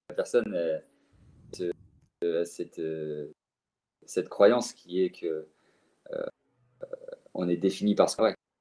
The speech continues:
Tu vois, c'est, euh, moi, ça, ça m'a toujours un peu, euh, rien.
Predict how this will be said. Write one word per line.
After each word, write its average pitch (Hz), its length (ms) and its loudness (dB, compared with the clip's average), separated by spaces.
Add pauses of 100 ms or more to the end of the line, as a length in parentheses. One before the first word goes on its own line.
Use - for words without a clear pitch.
(840)
Tu - 120 -8
vois, 98 180 6
c'est, 90 360 -4
euh, 85 180 2 (1000)
moi, 107 120 2
ça, 87 320 -4
ça - 140 -14
m'a 87 160 -6 (1040)
toujours 117 380 0
un 101 100 -2 (540)
peu, 113 300 4
euh, 90 460 2
rien. 131 220 -4